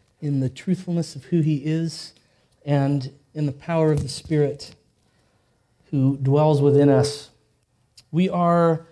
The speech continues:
endeavoring to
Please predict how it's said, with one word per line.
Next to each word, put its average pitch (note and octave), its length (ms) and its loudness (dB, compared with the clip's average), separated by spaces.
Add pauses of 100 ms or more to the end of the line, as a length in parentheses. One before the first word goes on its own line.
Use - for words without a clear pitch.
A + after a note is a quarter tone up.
(880)
endeavoring G#3+ 800 2 (280)
to F#3 760 2